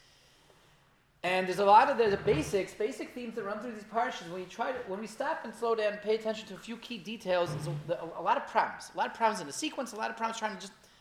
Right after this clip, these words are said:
put things together over here. And let's point out some of them that seem to be parallel, independent problems,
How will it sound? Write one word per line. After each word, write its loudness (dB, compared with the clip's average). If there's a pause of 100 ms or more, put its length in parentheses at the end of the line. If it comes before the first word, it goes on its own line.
(140)
put -2
things -2
together 4
over 2
here. -4 (160)
And -6
let's -4
point -4
out 4
some -2
of -8
them -2
that -12
seem -10
to -14
be -10 (520)
parallel, 4
independent -6
problems, -2